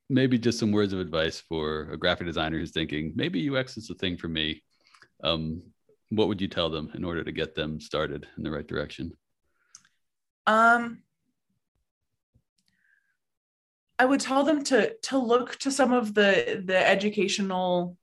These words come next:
Speaker 2: spaces, um, but you don't, I don't think, especially if you have a background in graphic design, uh, I don't think you have to go through a boot camp to get enough to get started.
Speaker 1: Mm-hmm.
Speaker 2: Um, and there are a lot of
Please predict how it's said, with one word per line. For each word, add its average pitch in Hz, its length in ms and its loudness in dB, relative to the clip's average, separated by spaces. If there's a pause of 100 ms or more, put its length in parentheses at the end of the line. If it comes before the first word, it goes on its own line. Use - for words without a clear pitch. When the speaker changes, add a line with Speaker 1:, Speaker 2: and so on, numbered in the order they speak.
(240)
Speaker 2:
spaces, 220 920 -2
um, 151 560 -2 (560)
but 202 320 4
you 214 140 2
don't, 208 420 6 (100)
I 202 140 8
don't 220 280 2
think, 202 280 -2
especially 180 340 0
if 196 40 -2
you 180 80 0
have 160 60 2
a 151 40 0
background 147 400 0
in 143 60 -6
graphic 143 260 -4
design, 139 480 -4 (640)
uh, 156 280 6
I 170 120 6
don't 190 140 0
think 208 120 2
you 208 100 4
have 165 160 2
to 170 60 -6
go 156 140 2
through 170 200 0
a 165 40 0
boot 151 320 -4
camp 185 320 -2
to 175 140 -6
get 147 440 2 (280)
enough 160 440 4
to 160 140 -4
get 143 260 -4
started. - 400 -12 (380)
Speaker 1:
Mm-hmm. 87 200 -4 (120)
Speaker 2:
Um, 131 520 2 (1400)
and 135 500 2
there 170 260 8
are 160 200 8
a 160 140 6
lot 151 420 6
of 147 320 2